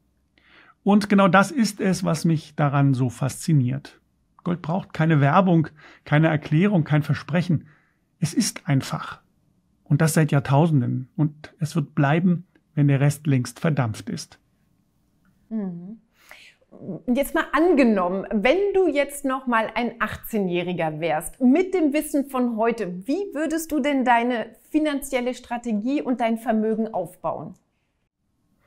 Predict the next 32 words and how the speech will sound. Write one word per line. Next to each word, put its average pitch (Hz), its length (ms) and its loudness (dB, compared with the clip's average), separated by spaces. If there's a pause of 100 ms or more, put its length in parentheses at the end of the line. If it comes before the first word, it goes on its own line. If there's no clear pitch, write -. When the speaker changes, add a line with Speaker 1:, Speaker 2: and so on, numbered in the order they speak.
(720)
Speaker 1:
Ich 240 160 2
würde 269 160 10
mir 247 140 12
so 202 120 2
früh 202 220 2
wie 208 80 6
möglich 196 340 2
meine 165 260 2
eigene 139 380 0
Arche 123 240 -6
bauen. 127 400 -6 (300)
Nicht 147 200 -4
als 139 220 -6
Fluchtfahrzeug, 160 920 0
sondern 143 320 2
als 135 180 -4
Fundament. 185 580 0 (920)
Das 156 140 0
bedeutet, 180 500 4 (640)
keine 185 260 6
Schulden, 180 640 4
wenn 143 120 2
es 160 120 -2
nicht - 180 0
sein 165 240 2
muss. 127 360 -2 (680)
Echtes 196 420 0
Eigentum 175 520 2
statt 143 260 -2
Luftbuchung 160 580 -2
auf 147 140 -2
Plattformen. - 640 -2